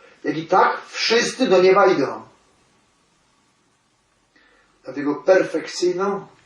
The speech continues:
wymyślili ciekawe herezje wewnątrz Kościoła. Powszechne kapłaństwo, powszechne zbawienie, więc to wszystko musi być rozwalane.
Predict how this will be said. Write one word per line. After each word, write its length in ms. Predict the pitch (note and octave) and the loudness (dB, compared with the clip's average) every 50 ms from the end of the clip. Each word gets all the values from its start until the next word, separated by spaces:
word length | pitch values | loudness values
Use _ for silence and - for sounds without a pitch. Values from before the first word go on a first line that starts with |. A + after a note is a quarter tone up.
| _ _ _ _ _ _ _ _ _ _ _ _ _ _ _ _ _ _ _ _ _ _ _ _ _ - | _ _ _ _ _ _ _ _ _ _ _ _ _ _ _ _ _ _ _ _ _ _ _ _ _ -10
wymyślili 800 | C3+ D3+ D3+ D#3+ D3+ - - F#3 F#3+ F#3+ F3+ F3+ F3 E3 - - _ _ _ _ _ _ _ _ _ _ _ _ _ | -8 -6 -4 -4 -4 -4 -4 -4 -2 -2 -2 -2 -2 -4 -10 -16 _ _ _ _ _ _ _ _ _ _ _ _ _
ciekawe 440 | - - E3+ E3 F3 F3 E3 E3 D3+ | -4 -2 0 2 4 4 6 6 4
herezje 460 | C#3+ D3+ D#3+ F3 F3+ - - D#3+ D#3 | 4 6 6 6 6 6 2 0 0
wewnątrz 320 | D3 D#3 D3+ D3+ D3 - | 0 -2 -4 -4 -8 -8
Kościoła. 400 | - D3 B2+ - - C#3+ C3+ B2+ | -10 -10 -10 -10 -8 -4 -4 -4
Powszechne 640 | B2 - - D#3 - - - - E3+ C3+ B2+ C#3 C3+ | -4 -6 -12 -12 -12 -6 -2 0 0 0 0 -4 -6
kapłaństwo, 760 | - - B2+ - C#3+ D3+ E3 F3 D#3+ - - F#3 G3 G3 G3 - - - _ _ _ _ _ - - _ _ - | -4 -4 -2 0 0 0 0 0 -2 -4 -6 -6 -6 -6 -6 -10 -14 -20 _ _ _ _ _ -20 -20 _ _ -4
powszechne 520 | D3+ D3 C#3+ - F3+ D#3+ - - D#3 C#3+ | -2 -2 0 2 2 0 0 0 -6 -8
zbawienie, 640 | B2+ - C#3+ C#3 D3 E3 E3+ E3 E3 D#3+ D#3 D3 - - - _ _ _ _ _ _ - | -6 -6 -4 -2 0 0 2 2 2 0 0 -2 -6 -12 -20 _ _ _ _ _ _ -18
więc 140 | C#3+ - - | -16 -14 -10
to 100 | D#3 - | -10 -10
wszystko 320 | - E3+ D3+ - - D#3 | -10 -10 -12 -10 -10 -10
musi 240 | D#3 D3+ - - C#3+ | -10 -8 -10 -10 -10
być 220 | C#3 C3 B2 A#2+ - | -10 -10 -10 -10 -12
rozwalane. 920 | B2+ C#3+ D#3 C#3 B2+ - C#3+ C#3+ C#3+ C#3 C3 A#2+ A2+ G#2+ G2 G2+ G2 - | -8 -6 -6 -6 -6 -8 -10 -10 -10 -10 -12 -12 -14 -16 -18 -18 -20 -20